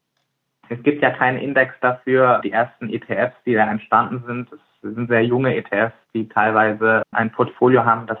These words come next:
nicht sehr diversifiziert ist. Wenn man sich das anschaut,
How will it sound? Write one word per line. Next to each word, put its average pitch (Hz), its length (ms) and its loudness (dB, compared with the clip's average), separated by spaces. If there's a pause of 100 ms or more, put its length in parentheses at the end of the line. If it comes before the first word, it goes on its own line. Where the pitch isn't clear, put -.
nicht 131 260 -10
sehr 113 200 4
diversifiziert 107 760 -4
ist. 117 180 -6 (100)
Wenn 104 180 -2
man 107 180 2
sich 107 140 -6
das 104 160 -4
anschaut, 113 480 2